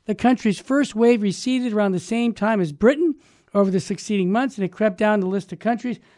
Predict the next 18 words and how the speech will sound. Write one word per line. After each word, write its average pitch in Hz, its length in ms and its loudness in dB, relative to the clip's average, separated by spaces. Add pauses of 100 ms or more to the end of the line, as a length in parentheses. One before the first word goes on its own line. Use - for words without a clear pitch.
(100)
by 196 140 0
official 233 420 0
covid 208 400 0
deaths 240 400 0 (380)
as 202 340 2
others 226 340 2
caught 202 240 2
up 208 160 2
with 196 140 -2
them, 196 300 0 (160)
surpassing 202 760 -2
Sweden's 190 640 -4 (140)
death 180 400 -4
toll. 156 320 -4 (240)
Jesse, 277 420 0 (320)
we 302 220 6
said 285 400 4
that, 208 400 2